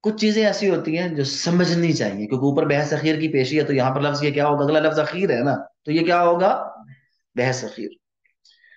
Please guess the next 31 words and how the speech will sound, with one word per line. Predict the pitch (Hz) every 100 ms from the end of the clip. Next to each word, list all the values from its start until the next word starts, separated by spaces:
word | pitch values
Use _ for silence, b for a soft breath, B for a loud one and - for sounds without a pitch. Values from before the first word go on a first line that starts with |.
| b -
बहस | 160 214 247 226
अखीर | 214 220 240
के | 220
लिए | 208
इल्तवा | 208 202 185 175
की | 175
इस्तदा | 170 160 135 139 143 135 127
है | 113 110 104
जनाब, | 104 98 101 110
और | 110
हिस्बे | 180 - 190 196 180 151 -
इस्तदा, | 170 160 139 135 - - - - _ _ _ _ -
और | 135 135 127
वो | 131
क्या | 131 151
है? | 156 165 175 170
इंसाफ | 151 143 175 165 - 139
के | 127
लिए | 117 113 110 107 - -
मुलतवी | 139 170 190 175 180
होकर | 147 151
बराए | 147 135 139 147 131 110 - _ _ -
बहस | 139 160 151
अखीर | - 160 160 156
व | 131
हुक्म | 160 160 143 95 - _ _ _ _ _ _ _ _ _ 143
दस | 160 160
नौ | 151 147
दो | 127
हजार | 120 120 113
बारह। | 101 90 -